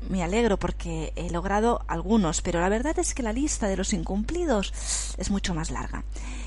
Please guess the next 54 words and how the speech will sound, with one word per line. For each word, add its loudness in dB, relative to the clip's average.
Y 6
mira 10
que 2
me 4
he 4
esforzado, 4
pero 4
aún 6
así 2
no 6
los 6
he 0
logrado. 0
Y 0
te 0
preguntarás, 4
¿y 2
qué 2
has 0
encontrado? 4
¿Qué 0
es 2
lo 2
que 0
tiene 2
en 4
común 6
ese 0
post 2
con 0
tus 0
objetivos 0
del 2
año 4
pasado? 2
Pues 4
bien, 4
que 2
tanto 2
la 4
autora 4
de 6
ese 2
post 0
como 0
yo 4
nos 0
hemos 6
saltado 2
la 0
ley 2
del 0
mínimo 8
esfuerzo 0